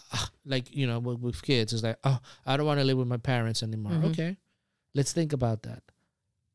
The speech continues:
Speaker 1: Has anybody lived, not lived with their parents before?
Speaker 2: Right.
Speaker 1: What are the pluses? What are the minuses?
Speaker 2: Yeah.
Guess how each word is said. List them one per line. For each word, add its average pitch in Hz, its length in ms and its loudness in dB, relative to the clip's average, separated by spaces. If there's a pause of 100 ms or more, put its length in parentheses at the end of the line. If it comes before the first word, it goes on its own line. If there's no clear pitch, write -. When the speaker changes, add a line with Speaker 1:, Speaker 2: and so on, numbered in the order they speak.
Speaker 1:
Has 120 180 2
anybody 123 340 4
lived, 131 260 4
not 131 200 4
lived 131 160 4
with 123 80 0
their 131 80 2
parents 135 420 4
before? 110 480 -12
Speaker 2:
Right. 131 280 -6 (220)
Speaker 1:
What 127 140 4
are 131 40 4
the 123 100 0
pluses? 127 420 2
What 123 120 2
are 120 60 0
the 120 80 0
minuses? 123 540 2
Speaker 2:
Yeah. 143 120 2